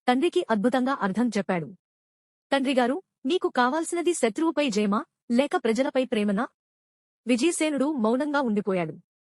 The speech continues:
అతడు పట్టాభిషేకం తన కుమారుడికే ఇచ్చి తపోనిష్ట జీవితం ప్రారంభించాడు. అప్పటి నుండి ఆ మాయ చిత్రం ఒక మహాత్ముల చేతుల్లోకి వెళ్ళిపోయింది. ఇప్పుడు అది ఎవరి దగ్గర ఉందో తెలియదు. కాని ఒకరు దాన్ని పొందాలంటే తన హృదయం శుభ్రంగా ఉంచుకోవాలి.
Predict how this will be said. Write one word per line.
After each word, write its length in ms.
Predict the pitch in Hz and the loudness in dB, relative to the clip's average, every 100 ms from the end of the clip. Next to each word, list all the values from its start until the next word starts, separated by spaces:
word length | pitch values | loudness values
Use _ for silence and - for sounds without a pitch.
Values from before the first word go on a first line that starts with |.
| _ _ _ _ - | _ _ _ _ -2
అతడు 240 | 226 220 | 0 2
పట్టాభిషేకం 720 | 208 202 254 247 247 254 247 247 | 0 0 0 0 2 2 2 0
తన 180 | 226 | 0
కుమారుడికే 540 | 220 214 247 254 262 254 | 0 0 0 0 -2 -4
ఇచ్చి 360 | 196 - 269 - _ 277 | -4 -2 -4 -4 _ -2
తపోనిష్ట 400 | 285 349 370 - | 0 0 0 0
జీవితం 480 | 214 240 247 262 247 | 2 0 0 -2 0
ప్రారంభించాడు. 720 | 226 208 196 180 190 165 - _ _ _ _ _ _ _ | 0 2 0 -2 -2 -4 -6 _ _ _ _ _ _ _
అప్పటి 280 | 277 381 370 | 0 0 0
నుండి 320 | 262 269 302 - | 0 0 -2 2
ఆ 100 | 240 | 2
మాయ 220 | 220 240 | 2 0
చిత్రం 360 | 269 202 240 247 | 0 -2 -2 -2
ఒక 160 | 220 226 | -2 0
మహాత్ముల 540 | 202 190 262 311 330 330 | -2 0 -2 -2 -4 0
చేతుల్లోకి 420 | 240 247 226 202 | 2 2 0 0
వెళ్ళిపోయింది. 580 | 240 190 185 180 160 165 - _ _ _ _ _ _ - | -2 -2 -2 -4 -4 -8 -14 _ _ _ _ _ _ -2
ఇప్పుడు 300 | 285 320 359 | 0 2 2
అది 140 | 277 277 | 2 2
ఎవరి 280 | 233 247 302 | 2 2 0
దగ్గర 240 | 262 285 | 0 0
ఉందో 280 | 277 233 269 | 0 0 0
తెలియదు. 440 | 226 190 175 156 - _ _ _ _ _ _ - | 0 0 -2 -6 -14 _ _ _ _ _ _ -2
కాని 280 | 226 220 359 _ - | 0 0 -2 _ -2
ఒకరు 280 | 269 294 330 | 0 2 0
దాన్ని 300 | 247 277 339 | 2 0 0
పొందాలంటే 560 | 262 254 277 240 254 | 0 2 2 2 0
తన 260 | 269 - 254 | -2 0 2
హృదయం 420 | 240 240 285 359 | 2 0 0 -4
శుభ్రంగా 480 | 370 254 208 302 330 | -2 0 0 0 0
ఉంచుకోవాలి. 600 | 269 208 220 190 160 - | -2 -2 -2 -2 -2 -8